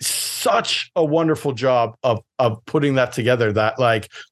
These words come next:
immediately this one went, i-, if it wasn't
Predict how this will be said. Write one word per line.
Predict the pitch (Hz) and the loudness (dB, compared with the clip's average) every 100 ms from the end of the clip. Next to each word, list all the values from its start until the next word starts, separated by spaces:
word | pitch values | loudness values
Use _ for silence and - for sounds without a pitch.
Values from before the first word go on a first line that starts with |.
| _ _ _ _ _ _ _ _ _ _ _ | _ _ _ _ _ _ _ _ _ _ _
immediately | 285 226 202 269 226 131 120 98 98 - _ - | -2 2 2 2 2 -2 -4 -2 -2 -4 _ -6
this | 127 180 185 | 0 0 0
one | 170 165 147 135 | 0 0 0 0
went, | 135 135 131 - - _ _ _ _ 170 | 0 0 -2 -10 -16 _ _ _ _ -2
i-, | 190 | -2
if | 180 175 208 | 0 0 0
it | 214 | 0
wasn't | 160 180 160 180 170 | 2 2 2 -2 -4